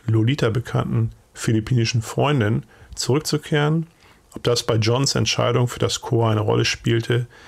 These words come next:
werden wir wohl nie erfahren. Schon der Beginn von Johns Karriere im Corps war nicht gerade gewöhnlich. Anstatt das berüchtigte Bootcamp in Parris Island zu durchlaufen, wurde er dank seiner Erfahrung aus der Army direkt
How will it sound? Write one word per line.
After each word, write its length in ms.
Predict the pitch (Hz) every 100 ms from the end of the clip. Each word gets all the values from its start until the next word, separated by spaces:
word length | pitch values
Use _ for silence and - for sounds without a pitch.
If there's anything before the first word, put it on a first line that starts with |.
| - -
werden 260 | - 117 113
wir 140 | 127 131
wohl 140 | 135
nie 100 | 127
erfahren. 560 | 131 - 110 110 135 151 - _ _ _ - - _ _ - - -
Schon 200 | - 127
der 100 | 123
Beginn 420 | 120 120 165 185
von 540 | - 127 120 117 113
Johns 420 | 104 117 135 160 -
Karriere 440 | 143 139 147 143
im 200 | 131 110
Corps 500 | - 120 127 131 131
war 100 | 110
nicht 240 | 113 113 -
gerade 240 | 113 107
gewöhnlich. 720 | 101 123 123 98 110 - - _ _ _ - - -
Anstatt 720 | 123 120 - 139 135 - - - _ - -
das 180 | 117 -
berüchtigte 580 | 117 131 - 123 127
Bootcamp 760 | 104 123 151 - - 135 147 147
in 220 | 110 107
Parris 360 | - 123 113 -
Island 360 | 127 127 131 127
zu 120 | -
durchlaufen, 680 | 131 123 127 143 - 151 156 - - - - - -
wurde 200 | 143 147
er 80 |
dank 240 | 117 139 160
seiner 180 | 135 123
Erfahrung 560 | 120 - 131 143 147
aus 140 | 127 -
der 120 | -
Army 340 | 120 131 131
direkt 680 | 127 110 117 170 - - -